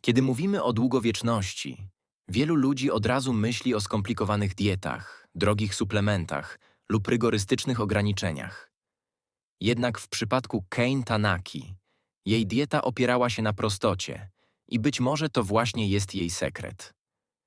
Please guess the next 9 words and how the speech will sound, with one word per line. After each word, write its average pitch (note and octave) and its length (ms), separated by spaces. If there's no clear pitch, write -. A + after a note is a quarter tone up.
Nie G#2+ 140
podążała G#2+ 640
za F2 140
żadnymi F2 460
modami E2+ 420
żywieniowymi E2+ 800
ani G2 300
internetowymi G#2+ 720
trendami. F2 720